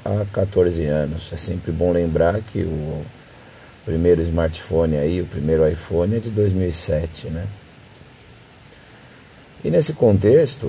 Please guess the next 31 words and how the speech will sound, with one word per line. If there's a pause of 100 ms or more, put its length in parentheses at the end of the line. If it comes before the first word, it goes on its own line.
Lyotard
fala
sobre
a
recusa
de
narrativas
longas.
Então,
qual
que
é
a
ideia, (260)
né,
que
nós
temos
aqui? (1200)
Um
dos
principais
aspectos
dessa
recusa
de
narrativas
longas
consiste
no
seguinte: